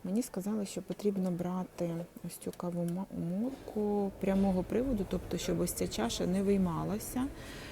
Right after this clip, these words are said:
бо тоді вони швидко зла-, ламаються. В мене якраз була та, що виймається, і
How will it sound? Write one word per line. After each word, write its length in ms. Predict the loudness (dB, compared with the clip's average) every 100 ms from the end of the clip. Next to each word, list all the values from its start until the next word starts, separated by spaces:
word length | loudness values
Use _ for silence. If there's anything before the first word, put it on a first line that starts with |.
| -10 -6
бо 160 | 2 2
тоді 340 | 4 2 2
вони 560 | 2 4 4 4 2 2
швидко 480 | 0 0 0 0 0 2 2 2 2
зла-, 460 | 2 0 -2 -2 0
ламаються. 540 | 2 4 2 0 0
В 40 |
мене 220 | 0 2 0
якраз 320 | 0 0 2
була 200 | 2 0
та, 180 | 0 -2
що 240 | -2 0
виймається, 600 | 2 2 2 0 -2 -2
і 260 | 0 0